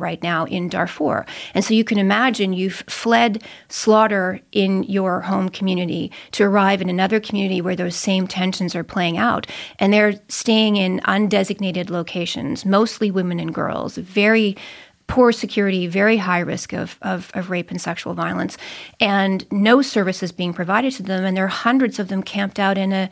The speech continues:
in a bombed out mosque, effectively, receiving no services, and they haven't eaten in, in, in over a week. And so this is the kind of thing that you confront in those environments. And, um, it's very difficult to reconcile. One young woman stood up and she said to me,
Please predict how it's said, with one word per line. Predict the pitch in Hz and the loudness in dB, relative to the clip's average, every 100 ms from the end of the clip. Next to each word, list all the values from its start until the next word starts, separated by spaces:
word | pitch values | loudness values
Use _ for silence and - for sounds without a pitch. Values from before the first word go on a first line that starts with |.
| - - - _ | -10 -20 -20 _
in | 208 196 | 0 0
a | |
bombed | 143 - 190 208 226 208 | 0 -2 4 4 4 4
out | 196 - | 2 2
mosque, | 185 233 277 - - | 2 2 2 -2 -8
effectively, | 175 - 170 - 185 196 196 190 | -6 -4 -6 -6 -8 -6 -6 -4
receiving | 208 208 208 196 190 | -4 0 0 2 2
no | 196 | 2
services, | 190 196 196 196 202 190 | 0 0 0 0 0 0
and | 190 190 | 0 0
they | |
haven't | 185 185 185 196 | 0 0 -2 -2
eaten | 202 190 180 | -4 -4 -4
in, | 175 175 - | -2 -4 -4
in, | 185 170 | -4 -4
in | - 185 | -4 -4
over | 180 - 175 | -4 -4 -6
a | |
week. | 185 262 - - | -2 -2 -2 -6
And | 190 | -4
so | 226 202 - - - - - | 0 0 -2 -14 -16 -16 2
this | 254 262 | 2 4
is | 285 - | 2 0
the | - 214 | -2 -2
kind | - 220 226 226 | 2 2 4 4
of | 185 | 2
thing | - 214 202 | 2 2 4
that | 196 190 | 0 0
you | 196 | -2
confront | - 190 170 - 190 226 - | -2 -6 -6 0 2 2 0
in | 185 180 | -4 0
those | 175 175 | 0 -2
environments. | 175 175 175 214 170 156 - - | -4 0 2 2 2 -4 -6 -6
And, | 190 185 185 185 - - - - _ - | -2 -2 -2 -4 -8 -18 -20 -20 _ 0
um, | 190 185 185 - 202 _ _ _ _ _ _ _ _ _ - _ - | 2 2 2 0 -4 _ _ _ _ _ _ _ _ _ -20 _ -2
it's | 220 - | 0 0
very | 220 226 262 | 4 6 6
difficult | 240 233 220 220 - | 4 0 0 -4 -2
to | 208 | -2
reconcile. | 214 233 269 - - - | -2 0 -2 -2 -6 -6
One | - 208 233 | 0 2 4
young | 226 220 214 | 4 4 4
woman | 214 208 | 2 2
stood | 196 202 202 | 0 0 0
up | 208 | 0
and | 196 | -2
she | - 190 | -2 -4
said | 202 196 | -4 -2
to | 190 | 0
me, | 190 185 | 0 0